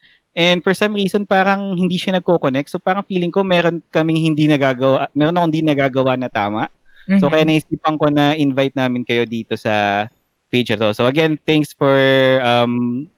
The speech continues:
Speaker 1: accepting our invitation dito. So, ayan. So, ayan. So, by the way, bago tayo pala mag-start,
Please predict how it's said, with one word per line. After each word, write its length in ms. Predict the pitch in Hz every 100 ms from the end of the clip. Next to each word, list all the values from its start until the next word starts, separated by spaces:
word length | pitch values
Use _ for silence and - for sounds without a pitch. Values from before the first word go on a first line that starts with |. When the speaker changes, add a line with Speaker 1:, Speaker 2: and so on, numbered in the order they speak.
| _ -
Speaker 1:
accepting 480 | 131 - 147 - 143
our 80 | 139
invitation 720 | 139 131 135 151 131 139 131
dito. 480 | 127 123 143 262 233 - - - - _ _ _
So, 160 | - 131
ayan. 800 | 127 127 127 123 139 147 131 117
So, 320 | 135 131 127 _ _ _
ayan. 320 | 151 202 170
So, 240 | - 196 170
by 160 | 240
the 80 | 240
way, 160 | 240 240
bago 240 | 220 214
tayo 240 | 214 208
pala 240 | 208 208 196
mag-start, 400 | 151 - 147